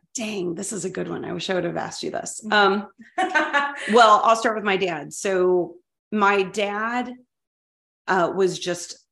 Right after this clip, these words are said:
Speaker 1: a fun man. He loved experiences. He loved people. He loved storytelling. Um, he certainly loved Bud Light. I'm,
Speaker 2: Mm,
Speaker 1: y-,
Speaker 2: yeah.
Speaker 1: right. Uh, he just,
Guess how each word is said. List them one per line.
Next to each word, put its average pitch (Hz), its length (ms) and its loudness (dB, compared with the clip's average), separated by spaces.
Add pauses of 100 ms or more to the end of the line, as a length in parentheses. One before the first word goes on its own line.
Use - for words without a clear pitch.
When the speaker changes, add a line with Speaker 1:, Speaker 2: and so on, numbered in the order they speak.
(120)
Speaker 1:
a 175 80 0
fun 165 540 2
man. 143 560 -6
He - 200 -6
loved 196 340 0
experiences. 247 1200 -2
He 202 100 -2
loved 170 340 -4
people. 226 440 0
He 208 160 -4
loved 170 240 0
storytelling. 190 1300 0 (560)
Um, 160 500 -4 (500)
he 208 140 -2
certainly 202 400 -2
loved 175 240 -2
Bud 165 200 -2
Light. 196 420 2
I'm, 170 160 -2
Speaker 2:
Mm, 190 220 -10
Speaker 1:
y-, 165 80 -14 (100)
Speaker 2:
yeah. 185 300 -2
Speaker 1:
right. 190 380 4 (180)
Uh, 175 460 4 (500)
he 277 160 0
just, 311 260 -2